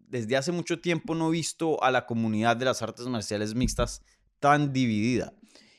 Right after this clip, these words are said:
Eh, y, e incluso arrojan muchos a la misma conclusión, pero llegan a esa conclusión de diferentes maneras. Entonces, eh, sin duda una situación muy, muy interesante, muy rara que se presentó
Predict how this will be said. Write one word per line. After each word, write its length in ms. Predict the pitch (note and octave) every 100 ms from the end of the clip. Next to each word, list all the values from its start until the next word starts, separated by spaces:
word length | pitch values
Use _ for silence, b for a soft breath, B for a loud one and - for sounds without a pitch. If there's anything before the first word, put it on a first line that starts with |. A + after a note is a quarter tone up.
| b
Eh, 500 | F#2 F#2+ G2 G2 G2 -
y, 100 | B2+
e 80 | C3
incluso 960 | C3+ B2 - A3 G#3+ D3 B2 - _ _ _ _ _ _ _ _ _ -
arrojan 640 | B2 C#3+ F#3 F#3+ F#3 F#3
muchos 560 | G3+ G3 - C3+ B2 -
a 80 | B2
la 120 | B2
misma 360 | C#3 C#3 D#3+ D#3
conclusión, 800 | D#3+ - B2 A2+ D3 C#3+ C#3 -
pero 260 | B2+ A#2+ A2+
llegan 420 | A2 C#3+ D3+ D3+
a 80 | B2
esa 200 | C3+ -
conclusión 680 | C3+ - G#2 - A#2+ A#2+
de 100 | G#2+
diferentes 600 | A2 G#2 F#2 G2 G2 A2+
maneras. 500 | A2 D#2+ F#2+ - -
Entonces, 640 | - - - F3+ A#2+ D#3+ - b b b b
eh, 300 | G#2 A2+ A2+ G#2+
sin 180 | C#3
duda 140 | F#3 B3
una 160 | G#3
situación 560 | F3 G3+ D#3+ C3 D3+ D#3+
muy, 220 | E3 E3
muy 180 | E3 D#3+
interesante, 640 | D3 C3+ G#2 B2+ B2 C3+
muy 220 | C3+ D#3+
rara 360 | C#3 C#3+ D3 C#3
que 100 | D3
se 120 | C3
presentó 640 | - A#2 G2 F2+ - A#2